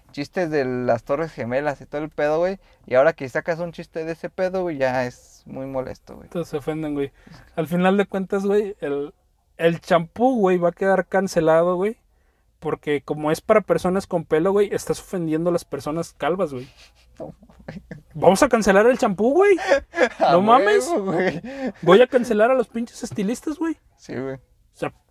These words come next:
Speaker 2: ¿por qué? Porque pones una estética aquí, güey, si sabes que aquí hay personas calvas, güey.
Speaker 1: <laughs> No.
Speaker 2: O sea, no mames, güey. Es
Speaker 1: <laughs> No mames.
Speaker 2: o sea, así de ridículo suena, güey.
Speaker 1: Sí, güey, es que está bien cagado, güey. Y yo sí extraño ese, esa creencia de,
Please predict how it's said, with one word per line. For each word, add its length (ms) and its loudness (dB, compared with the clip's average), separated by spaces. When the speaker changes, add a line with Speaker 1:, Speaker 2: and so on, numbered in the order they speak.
Speaker 2:
¿por 160 2
qué? 160 0
Porque 260 -2
pones 300 -4
una 80 -2
estética 460 -2
aquí, 180 -2
güey, 160 2
si 120 -2
sabes 260 2
que 80 -8
aquí 140 -4
hay 60 2
personas 400 -4
calvas, 360 2
güey. 240 -2
Speaker 1:
<laughs> 420 -10
No. 300 -10
Speaker 2:
O 220 -20
sea, 140 -6
no 120 4
mames, 280 4
güey. 140 0
Es 340 -12
Speaker 1:
<laughs> 240 -20
No 160 -14
mames. 340 -10
Speaker 2:
o 40 -18
sea, 180 0
así 260 0
de 100 6
ridículo 520 -2
suena, 300 -4
güey. 200 -6
Speaker 1:
Sí, 500 -12
güey, 340 -8
es 100 -18
que 140 -20
está 180 -4
bien 160 -8
cagado, 360 -6
güey. 160 -10
Y 140 -6
yo 140 2
sí 100 -6
extraño 320 -6
ese, 260 -6
esa 200 -10
creencia 340 -8
de, 140 -10